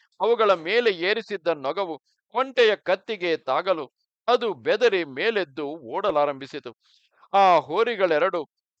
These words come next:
ತನ್ನ ಬೆನ್ನ ಮೇಲೆ ನೇತಾಡುತ್ತಿರುವ ಹಾಗೆಯೇ ಆ ದೊಡ್ಡ ಪ್ರಾಣಿಯು ಭಯದಿಂದಲೂ ರೋಷದಿಂದಲೂ ಅತಿ ವೇಗದಿಂದ ಓಡಲಾರಂಭಿಸಲು ಅವುಗಳ ಹಿಂದೆ ಓಡುತ್ತಿದ್ದ ಆ ಮಂಕಿಗೆ ಅವುಗಳನ್ನು ನಿಲ್ಲಿಸಲು ಸಾಧ್ಯವಾಗದೆ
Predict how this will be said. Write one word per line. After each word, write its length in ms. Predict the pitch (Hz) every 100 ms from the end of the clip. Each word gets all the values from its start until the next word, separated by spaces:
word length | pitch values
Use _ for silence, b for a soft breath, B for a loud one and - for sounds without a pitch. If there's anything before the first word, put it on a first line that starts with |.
| _
ತನ್ನ 80 | 240
ಬೆನ್ನ 360 | 143 196 247
ಮೇಲೆ 400 | 240 208 196 180
ನೇತಾಡುತ್ತಿರುವ 840 | 151 160 196 233 262 254 226 202 175
ಹಾಗೆಯೇ 520 | 135 156 175 165 156 - _ _
ಆ 180 | 196 175
ದೊಡ್ಡ 400 | 135 135 208 214
ಪ್ರಾಣಿಯು 640 | 196 - 143 175 190 165 139
ಭಯದಿಂದಲೂ 800 | 107 156 220 202 180 170 156 135
ರೋಷದಿಂದಲೂ 800 | 120 190 - 170 165 156 151 135 b b _ 226
ಅತಿ 200 | 233 240
ವೇಗದಿಂದ 640 | 165 220 233 190 180 160
ಓಡಲಾರಂಭಿಸಲು 1120 | 147 131 117 208 214 160 151 143 143 165 135 - b b _ 190
ಅವುಗಳ 360 | 226 202 190
ಹಿಂದೆ 440 | 156 165 220 202 175
ಓಡುತ್ತಿದ್ದ 600 | 139 202 202 - 170 156
ಆ 260 | 143 151
ಮಂಕಿಗೆ 600 | 147 147 202 220 160 147 - b _ -
ಅವುಗಳನ್ನು 640 | 240 220 208 185 165 156
ನಿಲ್ಲಿಸಲು 720 | 135 147 226 220 180 147 135
ಸಾಧ್ಯವಾಗದೆ 840 | 151 117 131 127 185 175 143 143